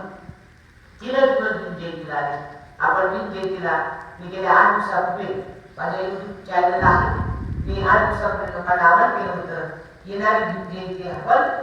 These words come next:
ही दारू व्यसन मुक्ती अशी आपण भीम जयंती करतो. कोणत्याही मात्र भीम जयंतीला दारू पिऊ नये असं मी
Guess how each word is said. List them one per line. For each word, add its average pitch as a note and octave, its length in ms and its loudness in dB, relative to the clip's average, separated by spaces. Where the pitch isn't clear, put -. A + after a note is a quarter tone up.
ही F3 240 -8
दारू F3 260 4
व्यसन A3 340 -4
मुक्ती - 720 -12
अशी - 240 -4
आपण - 140 0
भीम E3+ 320 -8
जयंती D3 400 -12
करतो. C3+ 260 -12
कोणत्याही A3 340 0
मात्र F#3 200 2
भीम E3+ 300 -4
जयंतीला E3 420 -4
दारू F#3+ 440 4
पिऊ G3 140 -4
नये - 360 -8
असं - 260 -4
मी A#3 60 -8